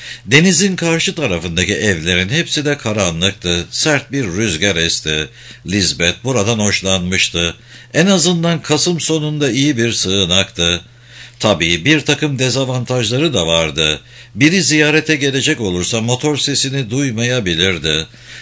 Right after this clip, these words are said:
Karanlıktan faydalanarak gizlice eve yaklaşabilirlerdi.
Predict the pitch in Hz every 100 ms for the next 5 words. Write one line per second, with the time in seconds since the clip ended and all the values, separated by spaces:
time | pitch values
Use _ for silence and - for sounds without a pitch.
0 | - 151 170 175 170 175 165 175 - 101
1 | 82 92 85 80 85 95 123 165 131 135
2 | 123 135 127 127 107 104 107 - 92 87
3 | 82 98 87 82 82 76 80